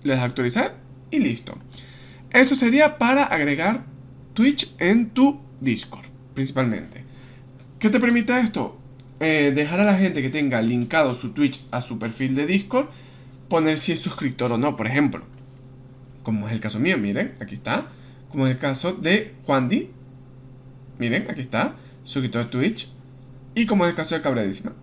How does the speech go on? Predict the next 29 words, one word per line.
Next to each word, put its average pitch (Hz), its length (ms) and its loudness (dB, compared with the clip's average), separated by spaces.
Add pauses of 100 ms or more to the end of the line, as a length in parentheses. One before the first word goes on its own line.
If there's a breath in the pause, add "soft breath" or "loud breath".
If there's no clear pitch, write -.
(640 loud breath)
Ellos 202 260 6
tienen 160 340 0
linkado 131 640 2 (160)
en 151 200 2
su 147 120 -2
cuenta 160 300 0
de 139 100 4
Discord 208 360 0
su 135 380 0
cuenta 123 260 -2
de 107 100 -2
Twitch. - 420 -14 (260 loud breath)
Y 220 120 2
por 220 200 2
eso 202 220 2
le 185 80 -2
dejas 135 300 0
hacer 113 260 -2
eso - 340 -8 (380)
de 135 80 -4
forma 117 240 -4
fácil. 98 320 -6 (400 loud breath)
Ahora, 220 460 4 (160)
¿cómo 233 340 2
hago 226 380 0
para 196 400 0 (500)
yo 175 180 2
como 196 200 2
usuario 190 520 2